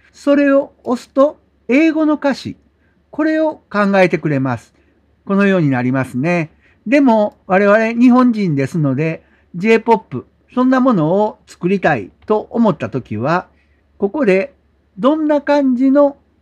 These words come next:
曲を作りたいかというようなことを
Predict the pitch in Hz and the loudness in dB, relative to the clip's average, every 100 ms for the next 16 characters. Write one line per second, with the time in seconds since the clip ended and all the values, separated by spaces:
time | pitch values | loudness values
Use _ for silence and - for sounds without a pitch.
0 | _ _ 254 247 262 254 247 - - - | _ _ -4 -4 -2 0 0 0 -14 -6
1 | 151 151 208 165 - - _ _ _ _ | -6 -2 0 0 -4 -14 _ _ _ _
2 | - 269 254 269 269 262 185 151 190 190 | -4 0 2 2 0 0 0 0 -2 -4
3 | _ _ - 202 143 160 185 - | _ _ -6 -2 0 0 0 -2